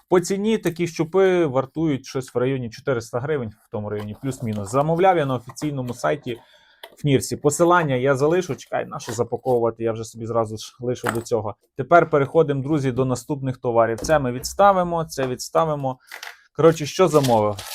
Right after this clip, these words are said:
По-швидкому. Замовив ось такі от роз'єми. Роз'єми в нас G S T, е, X H, якісь два і п'ять, чотири. Коротше, не розбираюся, що за роз'єми. Ну, часто,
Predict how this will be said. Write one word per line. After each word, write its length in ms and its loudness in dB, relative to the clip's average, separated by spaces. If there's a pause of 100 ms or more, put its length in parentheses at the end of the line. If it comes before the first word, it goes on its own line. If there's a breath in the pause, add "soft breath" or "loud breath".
(560 loud breath)
По-швидкому. 800 2
Замовив 500 4
ось 180 -2
такі 240 -8
от 220 0
роз'єми. 560 -2 (720 loud breath)
Роз'єми 540 0
в 100 -2
нас 420 0 (100)
G 300 4
S 280 -2
T, 300 2
е, 340 -2
X 360 -6
H, 360 4
якісь 380 -6
два 320 4
і 100 0
п'ять, 300 -2
чотири. 440 -2
Коротше, 440 -2
не 80 -2
розбираюся, 680 2
що 160 -6
за 100 -2
роз'єми. 440 -2
Ну, 100 -8
часто, 440 -2